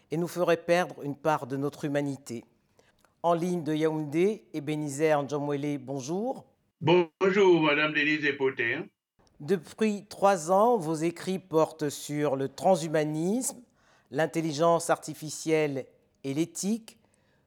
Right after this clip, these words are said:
Speaker 1: Pourquoi le philosophe que vous êtes est-il autant préoccupé par ces thématiques ?
Speaker 2: Je suis préoccupé par ces thématiques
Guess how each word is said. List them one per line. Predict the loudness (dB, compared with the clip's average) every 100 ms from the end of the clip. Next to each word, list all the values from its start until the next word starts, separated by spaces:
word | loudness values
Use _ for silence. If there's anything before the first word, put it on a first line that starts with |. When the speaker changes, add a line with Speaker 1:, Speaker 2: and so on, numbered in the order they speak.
| _ -2
Speaker 1:
Pourquoi | -2 -2 0 2
le | 2 -2
philosophe | -4 -2 0 4 2 2
que | -4
vous | -4 -4 0
êtes | 2 0 -4 -16 -10
est-il | -10 -6 -4
autant | -4 0 0 0 -4 _ _
préoccupé | -2 0 0 -4 -2 -2
par | 0 -2
ces | -2 -8
thématiques ? | -4 -4 -6 -14 -16 -20 -20 _ _ _ _ -16
Speaker 2:
Je | -12
suis | -10 -6 -6
préoccupé | 0 2 2 -2 -6 -6 -4
par | -6 -6
ces | -4 -4 -4 _ _
thématiques | -6 -4 -4 -6 -8 _ -14 -14 -14 -12